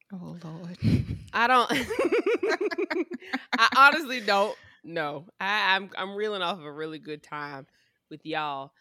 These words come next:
Speaker 2: So I don't know what my wine would be at this time. Like, I think maybe, okay. <sighs> I feel like I've whined about this before, but, like,
Speaker 1: Maybe you
Speaker 2: sometimes
Speaker 1: should
Speaker 2: working with
Speaker 1: go
Speaker 2: young people makes me realize how old I am.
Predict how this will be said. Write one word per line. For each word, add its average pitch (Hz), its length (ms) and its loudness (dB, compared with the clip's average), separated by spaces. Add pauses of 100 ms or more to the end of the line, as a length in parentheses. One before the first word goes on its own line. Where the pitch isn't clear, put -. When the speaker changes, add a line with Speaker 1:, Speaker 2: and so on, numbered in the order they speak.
(140)
Speaker 2:
So - 160 -14
I 240 140 -8
don't 240 260 -6
know 170 540 -4 (260)
what 170 160 -4
my 165 160 0
wine 160 380 -2
would 165 120 -8
be 160 140 -6
at 147 80 -10
this 151 160 -12
time. 160 380 -6
Like, 151 340 -12 (460)
I 240 60 -6
think 226 180 -8
maybe, 185 240 -2
okay. 143 360 -6 (1200)
<sighs> - 0 -
I - 180 -18
feel 269 140 -16
like 269 100 -12
I've 160 140 -10
whined 180 200 -10
about 151 140 -10
this 135 140 -14
before, 180 480 -12
but, - 120 -14
like, 120 300 -14 (400)
Speaker 1:
Maybe 240 80 -6
you 320 60 -8
Speaker 2:
sometimes 359 260 -6
Speaker 1:
should 262 140 -2
Speaker 2:
working 190 180 -6
with 147 120 -6
Speaker 1:
go 156 40 -4
Speaker 2:
young 165 160 -4
people 160 340 -8
makes 151 220 -10
me 151 80 -10
realize 147 400 -8
how 143 240 -8
old 139 300 -10
I 127 140 -12
am. 135 340 -14